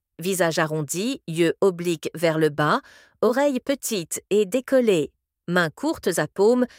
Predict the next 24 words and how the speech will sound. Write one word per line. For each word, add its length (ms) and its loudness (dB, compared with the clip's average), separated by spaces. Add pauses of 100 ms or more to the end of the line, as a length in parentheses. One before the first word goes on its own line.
(160)
présentant 460 -2
un 120 0
pli 400 -6
unique 500 -4
transversal, 920 -2 (180)
âge 240 2
mental 640 0
ne 120 0
dépassant 520 -2
pas 260 -2
six 480 -6
à 140 -4
sept 360 -2
ans. 180 0 (680)
De 120 4
nombreuses 520 0
autres 240 0
malformations 720 -2
cardiaques, 680 -2 (260)
digestives 800 -2
ou 100 -2
visuelles 640 0 (180)
sont 220 -4
fréquentes. 680 -2